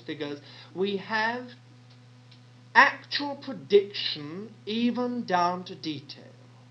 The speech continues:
Actual prediction even down to detail. But we ought never to forget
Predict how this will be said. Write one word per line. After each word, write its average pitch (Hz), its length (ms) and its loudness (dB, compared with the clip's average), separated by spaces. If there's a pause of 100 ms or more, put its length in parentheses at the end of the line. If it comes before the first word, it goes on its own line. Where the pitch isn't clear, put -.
(560)
Actual 240 720 -2
prediction 165 840 -8 (120)
even 156 420 -8
down 127 320 -10
to 123 100 -18
detail. - 500 -18 (1600)
But 190 240 8
we 202 180 0
ought 254 460 4 (960)
never 214 600 -2
to 285 140 -10
forget 156 440 -10